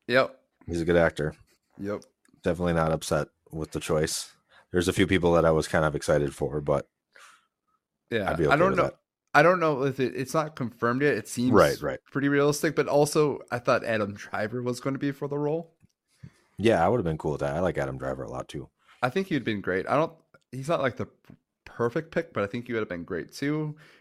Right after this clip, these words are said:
Speaker 1: And then they moved. It seems like that's not no longer a thing.
Speaker 2: I
Speaker 1: There's
Speaker 2: still would have
Speaker 1: a few
Speaker 2: been down with Glenn Howerton from Always Sunny. I think that would have been a good fit too.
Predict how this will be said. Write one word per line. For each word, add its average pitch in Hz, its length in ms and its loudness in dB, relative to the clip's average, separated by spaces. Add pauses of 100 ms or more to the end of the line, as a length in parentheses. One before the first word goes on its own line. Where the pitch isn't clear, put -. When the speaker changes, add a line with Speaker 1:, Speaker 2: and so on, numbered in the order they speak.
Speaker 1:
And 104 120 -4
then 101 220 -4
they 98 120 -4
moved. 92 460 -8
It 95 120 -10
seems 104 220 -6
like 90 240 -4
that's 92 280 -6
not 95 300 -8
no 95 100 -8
longer 90 320 -6
a 90 60 -10
thing. 139 420 -2 (680)
Speaker 2:
I 85 40 0
Speaker 1:
There's 85 100 0
Speaker 2:
still 90 100 2
would 80 80 4
have - 20 0
Speaker 1:
a - 20 0
few 76 80 2
Speaker 2:
been 76 60 -2
down 80 180 4
with 76 140 -4
Glenn 78 220 -2
Howerton 76 540 -2 (380)
from - 180 -14
Always 73 260 -2
Sunny. 76 340 0 (540)
I 76 40 -10
think 71 120 -8
that 69 160 -2
would 69 80 -4
have 69 80 -8
been 67 120 -6
a 67 40 -8
good 67 160 -8
fit - 220 -8
too. 69 200 -8